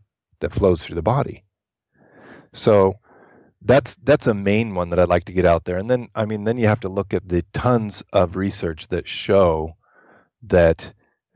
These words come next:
um, things going on in the mouth impact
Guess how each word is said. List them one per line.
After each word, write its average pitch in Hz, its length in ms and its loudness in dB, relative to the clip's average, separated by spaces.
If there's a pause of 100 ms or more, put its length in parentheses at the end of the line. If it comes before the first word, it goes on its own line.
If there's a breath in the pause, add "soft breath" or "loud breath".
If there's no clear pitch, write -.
um, 82 220 -2
things 123 340 -6
going 107 200 0
on 101 100 4
in 95 60 -4
the 85 60 -4
mouth 82 640 -2 (640)
impact 95 600 0